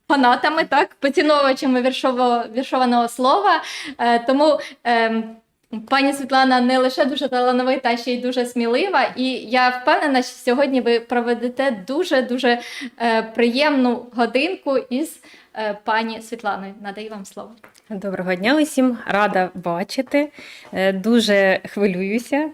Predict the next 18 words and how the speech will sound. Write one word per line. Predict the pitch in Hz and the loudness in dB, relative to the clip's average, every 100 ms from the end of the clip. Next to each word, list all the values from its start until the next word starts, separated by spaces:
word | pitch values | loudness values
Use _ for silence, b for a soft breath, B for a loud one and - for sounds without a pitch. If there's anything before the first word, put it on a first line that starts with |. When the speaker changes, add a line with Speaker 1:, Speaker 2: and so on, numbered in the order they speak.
| - | -6
Speaker 2:
е, | 196 196 196 | -2 0 0
дуже | 208 240 220 202 | 2 2 4 4
рада, | 202 214 196 | 4 2 2
що | 190 208 | 0 0
ви | 196 214 202 180 | 2 2 2 0
знайшли | 196 202 202 | -2 0 0
час, | 202 185 170 214 - - | -2 0 0 0 -4 -10
прийшли, | - 170 - 175 202 269 B B B B | -8 -6 -6 -4 -4 -4 B B B B
мої | 185 190 185 | -2 2 4
рідні, | 220 269 226 | 4 4 2
знайомі, | 196 180 180 220 254 190 | 2 0 2 4 4 4
друзі, | 170 190 240 247 208 214 208 202 202 196 _ - - | 2 2 4 2 2 2 2 0 -6 -12 _ -16 -10
когось | 180 196 208 | -2 0 0
бачу | 180 196 196 | 0 0 -2
вперше, | 180 - 233 254 - 196 | -4 0 2 0 -2 -6
когось | - 180 185 180 | -4 -4 -4 -6
вже | 185 | -6
давно. | 170 180 185 202 240 | -4 -6 -4 -4 -4